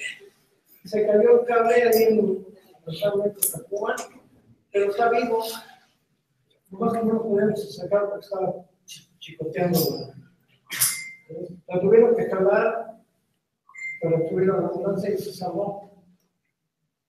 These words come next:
Él es un trabajador de, de, de teléfono de México en la entrada de la carretera Cuernavaca, de Toluca, donde empieza a contar Constituyente, Reforma y entrada a Toluca.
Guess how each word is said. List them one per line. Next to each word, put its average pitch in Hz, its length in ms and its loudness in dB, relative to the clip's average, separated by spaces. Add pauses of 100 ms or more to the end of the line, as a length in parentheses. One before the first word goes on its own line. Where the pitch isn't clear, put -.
(2500)
Él 247 480 4
es 226 180 -2
un 233 120 0
trabajador 208 760 2
de, 196 80 0
de, - 120 -4
de 180 180 -6
teléfono 190 460 0
de 196 100 0
México 202 500 2 (720)
en 190 140 -4
la 196 80 0
entrada 226 400 4
de 185 80 6
la 170 200 6
carretera 196 440 2
Cuernavaca, 175 640 0
de 170 360 0
Toluca, 196 720 -4 (720)
donde 175 300 -4
empieza 208 400 2
a - 240 -2 (120)
contar 214 380 -2
Constituyente, 165 880 0
Reforma 170 540 0
y 147 40 2 (120)
entrada - 320 -6
a 175 40 -4
Toluca. - 480 -12